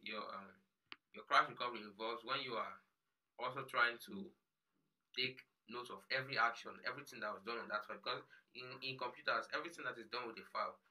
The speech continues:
they have been stored, every action that is done with a file. So it needs the actions, those actions. So this, this is kind of like a, a list of the actions that were, that were carried out on this file, so before it was deleted. So this is kind of one thing that will be useful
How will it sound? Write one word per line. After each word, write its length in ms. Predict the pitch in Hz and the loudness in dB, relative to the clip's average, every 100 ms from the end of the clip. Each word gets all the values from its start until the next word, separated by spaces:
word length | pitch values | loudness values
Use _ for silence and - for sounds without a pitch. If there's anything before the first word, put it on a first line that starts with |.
| _ | _
they 140 | - 104 | 2 4
have 100 | 104 | 4
been 160 | 120 | 0
stored, 380 | 131 - 113 - | -6 -4 -2 -2
every 180 | 123 113 | -4 2
action 320 | 113 - - 92 - - - | 2 2 -8 -10 -16 -18 -10
that 120 | - | -8
is 40 | - | -6
done 160 | 107 | -6
with 140 | 107 92 | -6 -4
a 20 | |
file. 160 | 104 - | -4 -2
So 140 | 123 | -6
it 140 | 113 123 | -6 -4
needs 240 | 139 139 | -4 2
the 80 | 131 | 4
actions, 480 | 117 113 - 98 - | 6 4 -2 -14 -10
those 160 | 117 - | -10 -6
actions. 400 | - - 90 - _ - - | -6 -6 -14 -18 _ -20 -18
So 20 | |
this, 220 | 120 151 - | -10 -10 -4
this 160 | 160 123 | -4 -2
is 40 | 120 | 2
kind 100 | 127 | 2
of 140 | 113 | 2
like 100 | 104 - | -4 -6
a, 100 | 101 | -8
a 160 | 98 104 | -8 -6
list 160 | 110 117 | -8 -6
of 140 | 107 | -6
the 60 | - | 0
actions 420 | 110 - 107 104 - _ _ | -2 -2 -8 -10 -18 _ _
that 140 | - 98 | -2 0
were, 180 | 98 95 - _ - | 0 -4 -16 _ -6
that 100 | 101 | -2
were 80 | 117 | 6
carried 220 | 113 113 | 6 6
out 160 | 110 | 2
on 160 | 107 98 | -2 -10
this 160 | 107 - | -10 -8
file, 320 | 110 - - - _ _ | -8 -8 -10 -20 _ _
so 120 | 101 | -12
before 280 | 104 123 123 | -8 0 0
it 100 | 113 98 | 0 -6
was 400 | 92 - - - | -8 -10 -12 -8
deleted. 480 | 101 101 90 92 - _ _ _ | -6 -6 -8 -12 -14 _ _ _
So 120 | - 110 | -14 -6
this 160 | 147 147 | -6 -6
is 360 | 113 - - - | -8 -8 -6 4
kind 160 | 120 | 6
of 160 | 110 107 | 6 2
one 160 | 113 | -4
thing 160 | 113 113 | -4 -2
that 200 | 101 98 | -2 -4
will 120 | 95 92 | -12 -6
be 120 | 98 | -4
useful 320 | 104 - | -4 -8